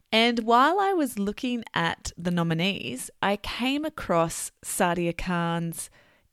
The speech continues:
Immigrantly podcast, which I fell in love with. It is a great podcast, and I recommend all my listeners out there to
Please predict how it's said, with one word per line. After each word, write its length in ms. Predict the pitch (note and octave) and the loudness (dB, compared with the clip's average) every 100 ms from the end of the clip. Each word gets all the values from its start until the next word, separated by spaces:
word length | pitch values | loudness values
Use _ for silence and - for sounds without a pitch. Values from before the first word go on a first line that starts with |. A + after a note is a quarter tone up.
| _ - | _ 0
Immigrantly 500 | E4 B3+ G3+ D#3+ E3 | 0 2 0 0 -4
podcast, 760 | - D#3+ - D#3+ C#3+ - - - - _ | -2 -2 -2 -2 -2 -4 -12 -18 -20 _
which 480 | G#3+ D#4+ - - - - | 4 4 4 0 0 2
I 100 | F#3+ | 2
fell 200 | F#3 F3 | 4 2
in 140 | D#3+ | 2
love 160 | D3+ D#3+ | 0 2
with. 240 | A3 F#4+ - _ - - - - | 0 0 -4 _ -20 -20 -20 0
It 280 | G3 F#3+ - | 0 0 -4
is 340 | F3+ E3 E3+ - | 0 0 0 -4
a 100 | F3+ | -6
great 460 | D#3+ F3 E3+ F#3+ - _ | -2 0 0 0 -8 _
podcast, 720 | - E3+ - D#3 D#3+ G#3+ - - - | -2 -2 -2 -2 0 -2 -4 -10 -4
and 420 | E3 D#3+ E3+ E3+ - | -2 0 -2 -4 0
I 100 | E3 | 2
recommend 540 | E3+ - E3 D#3+ D#3+ - | 2 -2 -4 -4 -4 -2
all 80 | |
my 180 | F3+ F#3+ | 0 0
listeners 360 | F3 E3 E3 D#3 | -2 -4 -6 -4
out 180 | C#3+ - | -6 -2
there 240 | D3+ E3 | -2 -2
to 540 | - - D#3 D3 D3 | -4 -6 -4 -2 -4